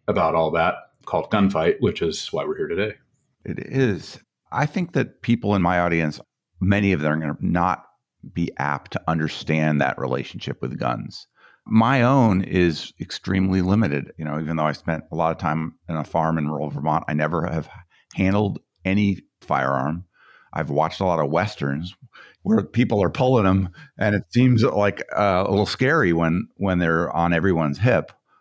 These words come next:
Speaker 2: But growing up, w-, what was the big attraction?
Speaker 1: So I think you ask a really important question, and I wanted to address that in the first part of my book.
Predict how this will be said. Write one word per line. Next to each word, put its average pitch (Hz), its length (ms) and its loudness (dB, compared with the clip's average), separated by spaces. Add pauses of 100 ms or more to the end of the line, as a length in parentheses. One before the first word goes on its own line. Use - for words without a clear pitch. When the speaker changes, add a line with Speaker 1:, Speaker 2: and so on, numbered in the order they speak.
(120)
Speaker 2:
But 82 460 0
growing 151 280 2
up, 139 200 0
w-, - 460 -8
what 117 260 0
was 123 200 2
the 110 100 0
big 101 180 0
attraction? - 540 -4 (440)
Speaker 1:
So 131 120 0
I - 20 4
think 123 160 2
you 117 100 4
ask 107 280 0
a 98 280 2
really 107 200 0
important 104 340 -2
question, 101 380 -2
and 101 100 2
I 98 40 2
wanted 98 300 2
to 104 120 2
address 95 400 -2
that 98 380 -2 (180)
in 101 100 4
the 92 60 2
first - 300 -2
part 98 140 -2
of 92 60 -2
my 87 140 -4
book. 98 420 -4